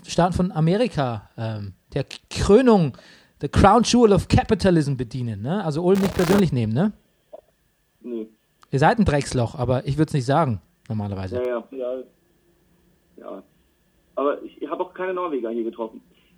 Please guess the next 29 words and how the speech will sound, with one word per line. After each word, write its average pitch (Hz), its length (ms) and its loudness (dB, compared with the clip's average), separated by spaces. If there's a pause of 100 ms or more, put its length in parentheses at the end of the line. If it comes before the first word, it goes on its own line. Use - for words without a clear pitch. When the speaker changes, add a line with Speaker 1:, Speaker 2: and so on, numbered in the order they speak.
Speaker 2:
Ähm, 156 360 -2 (300)
ja. 120 200 -8 (600)
Ich 143 100 -8
lese 208 180 2
jetzt 208 100 -4
übrigens 190 200 -6
im 175 140 -6
Tourbus 175 380 0 (220)
Fire 160 240 -6
and 139 160 -10
Fury. 143 340 0 (880)
Speaker 1:
Ja, 175 100 2
lustig, 196 320 6
ich 170 100 0
lese 180 220 0
es 175 80 -8
auch. 175 360 0 (680)
Speaker 2:
Toll. 135 260 2 (440)
Speaker 1:
Ein 156 60 -4
super 208 240 4
Speaker 2:
Hast 156 80 4
du's 147 100 6
Speaker 1:
Buch, 123 80 2
Speaker 2:
am 139 60 2
Speaker 1:
ne? 185 100 4
Speaker 2:
Kindle 220 300 4
oder 190 200 4
hast 175 160 -2
du's, 175 120 2